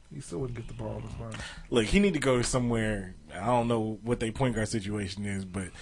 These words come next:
Speaker 2: they rehabilitate centers. They go to Phoenix.
Speaker 1: They do.
Speaker 2: You see what happened with, uh, with Shaq when he went there
Speaker 1: Yeah,
Speaker 2: and his
Speaker 1: then he went
Speaker 2: downfall
Speaker 1: to
Speaker 2: of his career. And so,
Speaker 1: I, I'd like to see him in, um, Boston.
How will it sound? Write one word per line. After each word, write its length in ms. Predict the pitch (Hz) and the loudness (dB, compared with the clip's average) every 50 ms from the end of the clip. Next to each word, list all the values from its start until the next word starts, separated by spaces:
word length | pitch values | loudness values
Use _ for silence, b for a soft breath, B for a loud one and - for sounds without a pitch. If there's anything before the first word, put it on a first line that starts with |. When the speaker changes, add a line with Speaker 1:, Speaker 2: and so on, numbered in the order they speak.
| B B B B B | B B B B B
Speaker 2:
they 200 | 98 104 113 123 123 | 0 2 2 2 4
rehabilitate 920 | 123 135 135 123 110 117 123 113 131 139 135 131 120 - 139 123 110 98 | 6 6 6 6 6 4 4 6 8 8 8 8 8 8 8 8 8 4
centers. 540 | - - - 156 143 127 107 95 - - - B B B B B B | 2 6 8 8 8 6 2 -2 -4 -8 -14 B B B B B B
They 80 | 127 120 | -4 0
go 160 | 117 135 120 | 2 4 4
to 60 | 110 | 2
Phoenix. 640 | - - 151 143 131 107 92 - - - - - - B B B B B B B B B B | 2 2 4 4 4 2 0 -2 -4 -4 -4 -4 -8 B B B B B B B B B B
Speaker 1:
They 120 | 107 113 | -2 0
do. 140 | 104 113 107 | 2 2 0
Speaker 2:
You 100 | 98 101 | 0 0
see 240 | 98 101 147 143 139 | 0 2 2 4 4
what 160 | 139 143 135 | 6 6 6
happened 640 | 135 139 143 143 139 123 131 139 139 139 131 135 | 8 8 8 6 6 4 -4 -4 -2 -2 -4 -2
with, 260 | 135 139 139 131 - 139 | -2 -2 -2 -2 0 0
uh, 540 | 135 131 131 127 123 123 123 120 117 117 | 0 2 2 2 2 2 2 0 0 0
with 180 | 117 123 131 120 | 0 0 2 4
Shaq 440 | - - - 165 165 143 123 117 - - - - 113 | 6 6 8 8 8 8 6 4 -2 -8 -12 -6 -2
when 180 | 120 123 123 | 0 0 2
he 100 | 143 156 | 2 2
went 240 | 147 131 123 117 - - | 2 2 2 2 2 2
there 320 | 120 113 113 113 117 110 101 110 | 2 4 4 4 4 4 4 2
Speaker 1:
Yeah, 60 | 117 | 2
Speaker 2:
and 80 | - 123 | 4 4
his 120 | 139 135 123 | 4 4 4
Speaker 1:
then 40 | 143 | 4
he 60 | 156 | 4
went 100 | - 139 139 113 | 6 6 4 4
Speaker 2:
downfall 160 | - 127 123 120 | 4 4 4 4
Speaker 1:
to 40 | 117 | 4
Speaker 2:
of 60 | 104 | 4
his 140 | 127 135 - | 2 0 0
career. 420 | - 120 110 107 107 107 104 104 101 | -2 -4 -2 0 0 0 0 0 -2
And 240 | 104 98 95 95 | -4 -4 -4 -4
so, 180 | - - - - - B B B B B B B B B | -4 -6 -6 -8 -10 B B B B B B B B B
Speaker 1:
I, 100 | - - - | 8 8 10
I'd 240 | - 185 226 262 311 | 12 12 12 12 12
like 160 | 247 202 165 - | 12 12 12 10
to 60 | 160 | 4
see 180 | - - 175 | 2 4 4
him 200 | 151 131 123 123 | 6 6 4 4
in, 160 | 123 117 113 113 | 2 2 2 4
um, 520 | 110 104 101 98 95 92 90 87 90 85 - | 4 4 4 2 2 0 -2 -4 -6 -6 0
Boston. 560 | 113 117 101 90 85 85 - - - - | 2 4 4 4 2 0 -2 -2 -6 -10